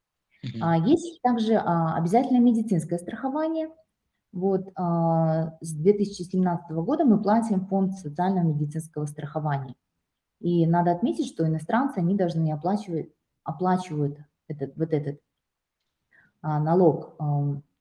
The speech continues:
Speaker 2: в обязательное медицинское страхование, да,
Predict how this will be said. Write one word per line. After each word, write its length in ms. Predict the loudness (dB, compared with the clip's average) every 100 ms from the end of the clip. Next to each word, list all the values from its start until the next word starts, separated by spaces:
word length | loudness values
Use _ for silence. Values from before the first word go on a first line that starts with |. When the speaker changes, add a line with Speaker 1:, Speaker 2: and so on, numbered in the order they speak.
| -20 _ _
Speaker 2:
в 420 | -4 -2 0 -2
обязательное 540 | -2 -2 0 0 0 2
медицинское 520 | 2 0 -6 -6 -8
страхование, 600 | -8 -10 -4 -2 0 2
да, 260 | 2 0